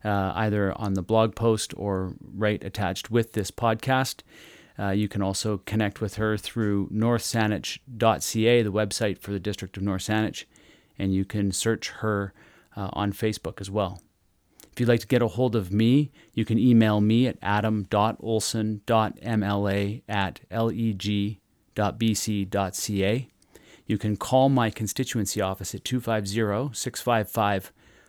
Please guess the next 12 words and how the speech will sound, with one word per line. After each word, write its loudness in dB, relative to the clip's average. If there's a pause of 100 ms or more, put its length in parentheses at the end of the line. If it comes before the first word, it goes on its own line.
five 2
six -2 (500)
zero 4
zero, 2 (540)
and 0
you 0
can -4
check -2
out 0
my 0
blog, 0 (300)
Adam 2